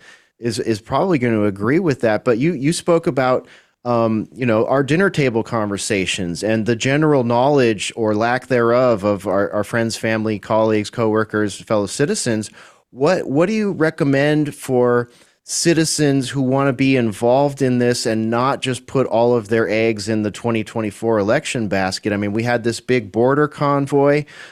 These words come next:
uh, roll, you know, from, from both sides of the nation and stop in Eagle Pass and then the big meetup in Yuma. It looked like a pretty big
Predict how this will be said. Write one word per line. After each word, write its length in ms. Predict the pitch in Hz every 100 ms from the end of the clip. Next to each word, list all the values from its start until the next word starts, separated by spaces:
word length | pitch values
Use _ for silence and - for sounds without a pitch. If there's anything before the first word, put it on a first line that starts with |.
| _
uh, 300 | 123 123 127 95
roll, 580 | 117 135 135 139 131
you 80 | 127
know, 180 | 123 131
from, 340 | - 117 110
from 260 | 101 117 107
both 180 | 120 143
sides 400 | - 135 139 131
of 60 |
the 80 | 123
nation 640 | 117 120 135 147 139 143 127
and 180 | 98
stop 420 | 92 - 113 120 131
in 300 | 117 110 107
Eagle 220 | 117 110
Pass 520 | 104 127 127 127 127 -
and 100 | 107
then 140 | 98
the 60 | 92
big 260 | 110 110
meetup 420 | 110 117 117 117
in 120 | 104 101
Yuma. 400 | 113 123 127 127
It 100 | 95
looked 180 | 131
like 160 | 139 135
a 60 | 117
pretty 280 | - 123
big 420 | 107 117 120 117